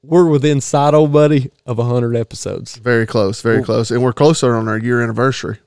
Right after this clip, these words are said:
Speaker 1: Yeah, we are. And I think we'll hit the year before we'll get to a hundred, but that's okay.
Speaker 2: It is. And I, I wanna,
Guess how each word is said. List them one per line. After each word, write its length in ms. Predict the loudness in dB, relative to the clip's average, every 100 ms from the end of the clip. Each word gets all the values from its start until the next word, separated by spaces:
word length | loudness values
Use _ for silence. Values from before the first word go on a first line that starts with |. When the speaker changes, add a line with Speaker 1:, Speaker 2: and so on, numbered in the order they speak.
| _ _
Speaker 1:
Yeah, 140 | -6 -2
we 180 | 0
are. 260 | 0 0 -2
And 200 | -4 -4
I 80 | -4
think 240 | -2 -2
we'll 100 | 0
hit 200 | -2 -2
the 80 | -4
year 220 | -2 -2
before 320 | -2 -4 -2
we'll 340 | 0 0 0 0
get 200 | -2 -4
to 140 | -4
a 60 | -2
hundred, 320 | -2 -2 -4
but 180 | -4 -2
that's 240 | -2 -2
okay. 400 | -4 -2 -4 -4 -8
Speaker 2:
It 140 | -2 0
is. 200 | 0 0
And 140 | 0
I, 120 | 0 2
I 40 |
wanna, 260 | 2 2 0